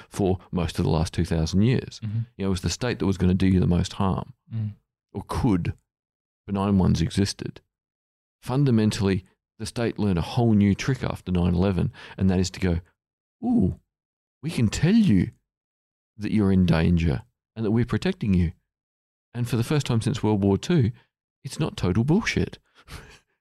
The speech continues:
Speaker 1: It's three quarters bullshit, but not total bullshit.
Speaker 2: Yeah, right. So when you say, "R-, remember that we can be dangerous," uh,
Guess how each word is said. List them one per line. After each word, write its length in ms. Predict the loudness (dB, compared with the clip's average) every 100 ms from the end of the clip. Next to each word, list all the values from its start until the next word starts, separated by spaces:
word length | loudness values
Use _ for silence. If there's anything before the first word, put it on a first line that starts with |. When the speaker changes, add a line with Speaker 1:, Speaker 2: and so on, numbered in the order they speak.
| -14
Speaker 1:
It's 240 | -12 -12 -16
three 160 | -4 -2
quarters 320 | 0 0 0
bullshit, 400 | 0 -2 -2 -4
but 100 | -4
not 160 | -4 -4
total 280 | -2 0 0
bullshit. 400 | -2 -6 -10 -14 _ _ _ -8
Speaker 2:
Yeah, 260 | -4 -4
right. 300 | -2 -4 -4
So 440 | -4 -2 0 0 -2 -10 _ _
when 300 | -4 0 2
you 140 | 2
say, 560 | 2 2 4 4 2 -2
"R-, 120 | -8 -6
remember 460 | 0 2 2 2
that 160 | 2 0
we 100 | -2
can 160 | -2
be 140 | -2 0
dangerous," 640 | 0 2 2 0 -2 -8
uh, 120 | -8